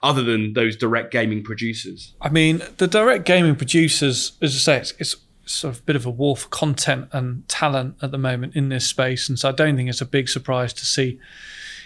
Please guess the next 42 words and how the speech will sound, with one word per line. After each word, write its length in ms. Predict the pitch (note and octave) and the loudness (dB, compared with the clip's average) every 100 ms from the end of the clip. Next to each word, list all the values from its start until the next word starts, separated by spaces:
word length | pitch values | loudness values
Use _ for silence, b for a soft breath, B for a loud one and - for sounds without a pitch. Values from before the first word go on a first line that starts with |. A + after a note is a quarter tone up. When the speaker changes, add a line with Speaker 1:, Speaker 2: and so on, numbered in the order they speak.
| B | B
Speaker 2:
you 80 | C3+ | 2
know, 100 | B2+ | 4
those 300 | C#3 C#3+ C3 | 6 4 6
larger 320 | C#3 C3 C3 | 4 4 2
names 340 | C3 C3 B2 | 2 2 2
like 240 | C#3 C3+ - | 2 2 0
Amazon, 580 | C#3 C3+ C3+ D3 C#3 B2+ | 0 0 0 2 2 0
and 200 | B2 - | -4 -6
y-, 160 | F#3 F3+ | -10 -8
you 140 | - D3 | 0 2
might 180 | C#3 | 2
not 240 | C3+ C3+ C#3 - - - | 0 -4 -8 -20 -12 0
think 260 | D#3+ C#3+ | 2 4
of 140 | C#3+ A#2 | 2 2
Amazon 480 | D3+ D3+ C#3 C#3 C#3 | 2 4 2 2 0
as 100 | A#2+ | 2
being 240 | D3 C#3 | 2 2
a 20 | |
particular 360 | C3 D#3+ D3+ C#3 | 2 0 0 -2
gaming 560 | - D3 D3 C3+ C3+ | 2 4 4 2 2
name, 400 | C#3+ D3 C#3+ C#3+ | 4 4 4 4
but 80 | C3+ | 4
of 80 | B2+ | 0
course, 380 | - C#3+ B2 - B B B B | 0 0 0 -4 B B B B
you 60 | - | -2
know, 100 | C3 | 2
they 200 | C3 C3+ | 4 4
have 320 | C3 C3 - - - | 4 0 -6 -10 -2
things 180 | C#3+ B2+ | 0 2
like 160 | A#2 | -2
Twitch, 420 | - F3+ E3+ F3+ | 0 2 2 0
which 100 | D#3 | -4
is 40 | C3+ | 0
a 60 | |
live 220 | C#3+ B2+ A#2 | 2 2 0
streaming 500 | - E3+ D#3 D3+ D3+ | 2 4 6 4 4
platform, 680 | D#3+ - - D3+ D3 C#3+ | 0 -2 0 2 4 4
and, 180 | B2+ B2+ - | 2 0 -2
and 280 | C3 C#3+ - | -2 -2 0
one 160 | C3 | 0
of 80 | B2+ | 2
the 260 | C3+ B2 | 2 0